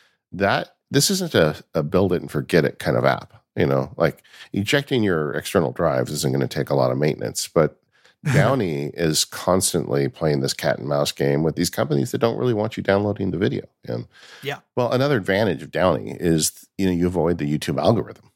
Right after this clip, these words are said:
Speaker 1: Like, when you watch stuff on YouTube, they're always collecting data on you. They're trying to give you more stuff to tempt you to watch. And going on YouTube to do a short research project and watch a couple of videos turns into a three-hour marathon session about, you know,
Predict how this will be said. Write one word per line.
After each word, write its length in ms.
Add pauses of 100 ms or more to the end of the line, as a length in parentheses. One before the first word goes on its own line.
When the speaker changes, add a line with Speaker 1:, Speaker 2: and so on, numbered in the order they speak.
Speaker 1:
Like, 200
when 140
you 120
watch 280
stuff 260
on 140
YouTube, 460
they're 160
always 180
collecting 380
data 260
on 140
you. 100
They're 100
trying 220
to 40
give 180
you 80
more 180
stuff 280
to 80
tempt 280
you 80
to 80
watch. 520 (600)
And 480 (420)
going 320
on 160
YouTube 440
to 80
do 300
a 140
short 340
research 440
project 480
and 100
watch 180
a 40
couple 240
of 60
videos 380
turns 300
into 340
a 60
three-hour 680
marathon 520
session 640
about, 460 (200)
you 120
know, 260